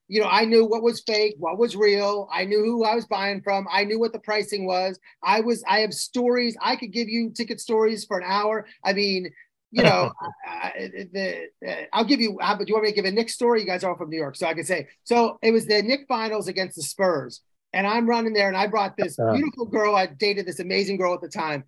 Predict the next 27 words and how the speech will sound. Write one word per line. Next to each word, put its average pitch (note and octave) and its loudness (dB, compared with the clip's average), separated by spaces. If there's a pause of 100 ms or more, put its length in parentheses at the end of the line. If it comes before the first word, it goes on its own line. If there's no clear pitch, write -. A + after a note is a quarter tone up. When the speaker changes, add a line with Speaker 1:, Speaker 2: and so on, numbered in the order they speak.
(180)
Speaker 1:
And F#3 -2
she's, A#3 -2
like, F#3+ 2
going G3+ 2
to F#3 -2
an E3+ -2
art G#3 0
show. G#3 0
I F3+ 0
said, F3+ -6
"We'll A3+ -6
go G3+ 0
to F#3+ -2
the, E3 -4
I'm E3+ -6
gonna F#3+ -4
go F#3 -2
to E3+ -4
the F3 -4
basketball F3 -2
game." D#3+ -4
She F#3+ -10
goes F3+ -2
to D3 -12
the D#3 -4
art C#3 -8
show. - -20